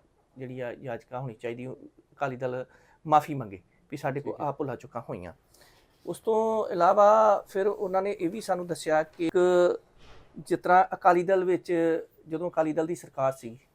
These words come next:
Speaker 2: ਹਾਂਜੀ।
Speaker 1: ਦੋ ਹਜ਼ਾਰ ਸਤਾਰਾਂ ਤੋਂ ਪਹਿਲਾਂ, ਉਹਦੇ ਵਿੱਚ ਬਾਰਾਂ ਤੋਂ ਬਾਅਦ, ਸ਼ਾਇਦ ਇਹ ਦੋ ਹਜ਼ਾਰ ਸੱਤ ਤੋਂ ਬਾਅਦ ਇੱਕ ਅਕਾਲੀ ਦਲ ਵੱਲੋਂ ਸੋਈ ਗਰੁੱਪ ਬਣਾਇਆ ਗਿਆ ਸਟੂਡੈਂਟ ਆਰਗੇਨਾਈਜੇਸ਼ਨ ਦਾ,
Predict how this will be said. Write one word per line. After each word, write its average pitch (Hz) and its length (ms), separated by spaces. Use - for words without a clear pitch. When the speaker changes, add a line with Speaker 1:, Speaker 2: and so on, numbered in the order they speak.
Speaker 2:
ਹਾਂਜੀ। 101 240
Speaker 1:
ਦੋ 143 120
ਹਜ਼ਾਰ 139 180
ਸਤਾਰਾਂ 127 340
ਤੋਂ 131 100
ਪਹਿਲਾਂ, 143 300
ਉਹਦੇ 196 180
ਵਿੱਚ 202 320
ਬਾਰਾਂ 147 340
ਤੋਂ 165 140
ਬਾਅਦ, 147 320
ਸ਼ਾਇਦ 156 260
ਇਹ - 640
ਦੋ 156 160
ਹਜ਼ਾਰ 160 140
ਸੱਤ 135 380
ਤੋਂ 160 120
ਬਾਅਦ 147 320
ਇੱਕ - 340
ਅਕਾਲੀ 165 340
ਦਲ 165 180
ਵੱਲੋਂ 165 260
ਸੋਈ 180 380
ਗਰੁੱਪ 147 280
ਬਣਾਇਆ 135 280
ਗਿਆ 131 160
ਸਟੂਡੈਂਟ 139 560
ਆਰਗੇਨਾਈਜੇਸ਼ਨ 127 920
ਦਾ, 135 180